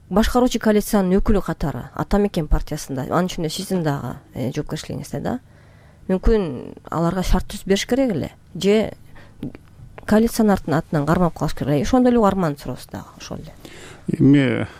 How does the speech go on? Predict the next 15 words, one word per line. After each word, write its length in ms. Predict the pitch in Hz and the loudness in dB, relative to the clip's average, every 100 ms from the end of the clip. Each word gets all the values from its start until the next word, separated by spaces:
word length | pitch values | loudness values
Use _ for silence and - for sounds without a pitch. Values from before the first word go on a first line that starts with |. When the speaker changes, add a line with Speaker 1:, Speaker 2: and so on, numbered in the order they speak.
| - | -12
Speaker 2:
бул 280 | 120 131 113 | -2 0 0
сыртынан 640 | - 135 - 127 127 117 - _ _ _ - | 0 -2 2 2 4 2 -4 _ _ _ -4
айтканга 880 | 135 - - 127 120 123 113 101 - - - - 131 - | -2 -2 -2 0 2 2 2 0 -4 -12 -16 -12 -12 -6
боло 560 | 117 113 123 131 127 | -6 -2 2 4 4
берет 180 | 123 127 - | 4 0 0
да, 140 | 151 | 0
бирок 280 | 113 110 104 | 2 2 2
ичинде 520 | 113 - 120 113 117 | -2 -2 0 4 4
мында 580 | 104 101 101 110 113 107 | 4 0 0 0 2 2
көрбөгөн, 680 | 95 113 117 113 110 120 110 | 2 2 4 2 4 2 2
айтылбай 500 | 98 110 - 117 110 | 0 0 0 0 0
турган 340 | 101 110 110 101 | 0 0 2 2
көп 220 | 107 98 | 2 0
сырлар 380 | - 110 110 101 | -2 0 2 2
болот. 280 | 95 85 80 | 2 -2 -4